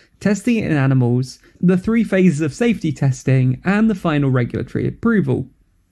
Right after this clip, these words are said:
So far from being the virus's origin or some shady figure during the crisis, Gates is focusing on how he can put his knowledge and wealth to good use to get a grip on the crisis.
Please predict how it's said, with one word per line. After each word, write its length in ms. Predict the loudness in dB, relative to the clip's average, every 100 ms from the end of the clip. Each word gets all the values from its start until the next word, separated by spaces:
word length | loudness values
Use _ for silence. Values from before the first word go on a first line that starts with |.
| _
So 160 | -2 -2
far 260 | 0 0
from 200 | 2 2
being 240 | 4 4 2
the 80 |
virus's 480 | 2 2 2 0 0
origin 580 | 2 2 2 2 2 0 0
or 120 | 0
some 240 | 2 0
shady 420 | 0 2 2 0
figure 340 | -2 0 2 0
during 320 | 2 0 2
the 60 | 0
crisis, 720 | 0 0 0 0 -2 -4 -16 _ _ -4
Gates 360 | 0 0 -2 -2
is 140 | -2
focusing 500 | 0 -2 -2 -2 2
on 80 | 2
how 260 | 0 0
he 80 | 0
can 160 | 2 0
put 140 | 0
his 140 | 0 2
knowledge 420 | 2 2 0 0
and 260 | -2 -2
wealth 380 | -2 -2 -4 -6
to 100 | -4
good 300 | 0 0 0
use 400 | 0 -2 -4 -12 -20 -20 _
to 100 | -2
get 260 | 0 0 0
a 40 |
grip 340 | -2 -2 -2 -4
on 140 | -4
the 80 | -2
crisis. 720 | -2 0 0 -2 -8 -8 -18